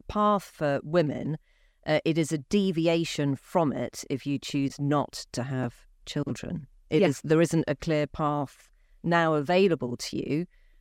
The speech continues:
Speaker 1: as an independent, what are you, Gen
Speaker 2: Uh,
Speaker 1: Z,
Speaker 2: Y?
Speaker 1: Y,
Speaker 2: No, millennial,
Speaker 1: something.
Speaker 2: yeah.
Speaker 1: Yeah, millennial, whatever
Speaker 2: The
Speaker 1: it
Speaker 2: most
Speaker 1: is.
Speaker 2: annoying ones.
Speaker 1: But you still feel that, you know, there's a kind of walking womb element to being a young woman.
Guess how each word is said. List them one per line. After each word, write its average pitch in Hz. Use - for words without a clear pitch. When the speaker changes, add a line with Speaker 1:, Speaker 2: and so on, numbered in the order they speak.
Speaker 1:
as 143
an 139
independent, 139
what 165
are 143
you, 135
Gen 139
Speaker 2:
Uh, 165
Speaker 1:
Z, -
Speaker 2:
Y? 160
Speaker 1:
Y, 202
Speaker 2:
No, 180
millennial, 160
Speaker 1:
something. 139
Speaker 2:
yeah. 165
Speaker 1:
Yeah, 151
millennial, 143
whatever 147
Speaker 2:
The 147
Speaker 1:
it 165
Speaker 2:
most 165
Speaker 1:
is. -
Speaker 2:
annoying 160
ones. 147
Speaker 1:
But 208
you 214
still 214
feel 208
that, 147
you 160
know, 147
there's 143
a -
kind 160
of -
walking 156
womb 151
element 143
to -
being 135
a 139
young 131
woman. 139